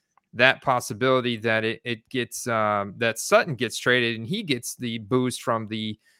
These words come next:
from the hype, but he's just, like, he doesn't really separate anymore, man. He just wins those, some of those contested catches. Like,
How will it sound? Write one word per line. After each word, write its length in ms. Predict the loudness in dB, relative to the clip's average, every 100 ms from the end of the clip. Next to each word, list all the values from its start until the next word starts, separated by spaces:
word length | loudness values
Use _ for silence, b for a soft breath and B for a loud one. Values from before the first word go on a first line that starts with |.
| _ _
from 160 | 0 2
the 80 | 4
hype, 300 | 4 4 2
but 120 | -2
he's 200 | -2 -4
just, 160 | -6 -2
like, 240 | 0 0
he 160 | -2 -2
doesn't 260 | 0 2 2
really 200 | 2 0
separate 640 | -2 0 0 -2 -6 -4
anymore, 460 | -4 -4 -4 -4 -2
man. 320 | 0 0 0
He 100 | -2
just 300 | -2 -2 -2
wins 420 | 0 2 2 2
those, 220 | 0 0 -2
some 220 | -2 2
of 60 |
those 120 | 2 0
contested 580 | -6 -2 -2 -2 -8
catches. 440 | -2 -2 -2 -8 -6
Like, 200 | -6